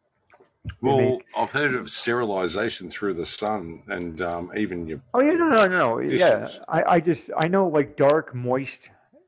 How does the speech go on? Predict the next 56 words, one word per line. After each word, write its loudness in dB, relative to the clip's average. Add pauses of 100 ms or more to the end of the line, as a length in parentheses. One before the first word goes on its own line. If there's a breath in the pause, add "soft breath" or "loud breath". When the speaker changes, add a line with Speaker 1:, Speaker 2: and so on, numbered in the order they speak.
(480)
Speaker 1:
areas 2
are, -4
are 2 (560)
dark, 4
moist, -4
and -10
warm -2
areas -2
is -10
where -2
bacteria -2
breeds -4 (100)
the -2
fastest. -4 (160)
Speaker 2:
Yeah, -4
well, -12
see, -4
the -4
sun's -8
the -8
opposite, -12
so -18 (360)
Speaker 1:
So 8
if 2
Speaker 2:
we -8
Speaker 1:
it's -2
out 4
Speaker 2:
see 0
Speaker 1:
in -4
the -6
open, 2 (160)
like, -2
if -6
you, -4
like, 0
I 4
thought 2
you 2
have 2
it -6
in -12
a -12
case. -6
Like, -8
if -6
you 4
have 2
it -6
in, -10
like, -10
you -12
know, 0
like, 0
they 2
have 0
the -16